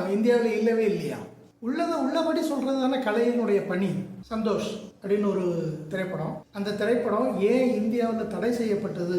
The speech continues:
அப்படிங்கிறது குறித்து தான் இந்த பதிவில் நம்ம பார்க்க இருக்கிறோம். ஹாய், எல்லாரும் எப்படி இருக்கீங்க? நல்லா இருப்பீங்கன்னு நினைக்கிறேன். புராணம், வரலாறு, இந்த ரெண்டுக்கும் என்ன வித்தியாசம்? வரலாறு அப்படிங்கிறது வந்து ஆதாரங்கள் அடிப்படையில நடந்த உண்மையை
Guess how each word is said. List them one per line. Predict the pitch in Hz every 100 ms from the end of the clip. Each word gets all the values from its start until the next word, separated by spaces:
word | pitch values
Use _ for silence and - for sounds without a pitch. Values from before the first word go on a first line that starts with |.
| 175
அப்படிங்கிறது | 175 180 180 180 165
குறித்து | 165 160
தான் | 175 180 151 127 - -
இந்த | - -
பதிவில் | 151 170 160
நம்ம | 151 135
பார்க்க | 156 160 -
இருக்கிறோம். | - - 214 - - - -
ஹாய், | 208 208 208 - - -
எல்லாரும் | 202 208 202
எப்படி | 202
இருக்கீங்க? | 180 175 170 - - -
நல்லா | 202 202
இருப்பீங்கன்னு | 190 165 175 165
நினைக்கிறேன். | 160 151 170 247 - - -
புராணம், | 240 294 302 269 262 - - 220
வரலாறு, | 180 190 214 160 156 - -
இந்த | - 202
ரெண்டுக்கும் | 214 247 233 214
என்ன | 226
வித்தியாசம்? | 208 - 185 147 123 - -
வரலாறு | 180 208 247 262 247 247
அப்படிங்கிறது | 202 202 190 185 180
வந்து | 175 240 311 311 - - -
ஆதாரங்கள் | 170 214 233 240 233 226 202
அடிப்படையில | 190 190 196 196 196 214 247 240 170
நடந்த | 175 196 226 240 233 254 - 208
உண்மையை | 220 226 214 226